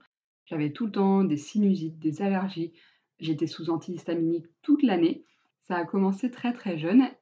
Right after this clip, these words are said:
et du coup, j'étais sous antihistaminique tout le temps parce que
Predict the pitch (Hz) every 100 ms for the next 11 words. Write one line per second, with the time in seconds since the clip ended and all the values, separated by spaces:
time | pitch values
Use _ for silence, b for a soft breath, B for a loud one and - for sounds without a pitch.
0 | - 170 156 156 - 240 269 262 190 160
1 | 220 - 185 175 - 185 - 180 175 185
2 | 190 - - 262 262 180 220 226 190 -
3 | 196 208